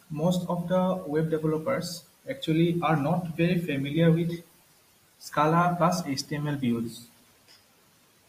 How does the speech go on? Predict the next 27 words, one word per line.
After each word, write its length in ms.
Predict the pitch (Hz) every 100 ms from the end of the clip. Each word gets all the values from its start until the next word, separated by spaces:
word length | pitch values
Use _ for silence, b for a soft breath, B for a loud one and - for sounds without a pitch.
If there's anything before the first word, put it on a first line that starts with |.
| _ _ -
Okay, 320 | 160 165 - -
and, 280 | 131 135 135
uh, 340 | 135 135 127 - - _ _ _ _ _ _ _ -
one 200 | 170 170
more 200 | 185 -
thing 220 | 196 208
is 140 | -
that 260 | 135 160 - - -
Scala 560 | - - 151 165 190 185
views, 520 | 202 208 208 - - -
when 200 | 170 180
we 60 | 185
use 320 | 165 143 143
it 140 | 170 170 160
in 80 | 147
the 100 | 156
Play 300 | - 139 165
framework, 460 | 165 120 117 160 - -
it 220 | 151 -
makes 300 | 160 165 165
the 100 | 185
front 400 | 185 180 143 - 170
end 260 | 180 180 165
and 220 | 170 -
back 220 | 139 -
end 240 | 170 180 160
code 260 | 180 -